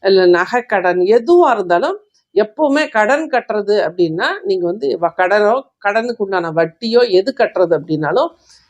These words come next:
இந்த நேரத்தை பயன்படுத்திக்கங்க. இது மாதிரி இந்த செவ்வாய்க்கிழமை மணி, மதியம் பன்னெண்டு மணில இருந்து ஒன்றரை மணிக்குள்ள நீங்க இந்த தொகையை நீங்க செலுத்திட்டு வரும்போது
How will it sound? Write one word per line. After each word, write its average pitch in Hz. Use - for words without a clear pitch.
இந்த 320
நேரத்தை 233
பயன்படுத்திக்கங்க. 185
இது 214
மாதிரி 240
இந்த 185
செவ்வாய்க்கிழமை 226
மணி, 202
மதியம் 220
பன்னெண்டு 226
மணில 202
இருந்து 185
ஒன்றரை 196
மணிக்குள்ள 190
நீங்க 185
இந்த 170
தொகையை 240
நீங்க 180
செலுத்திட்டு 208
வரும்போது 160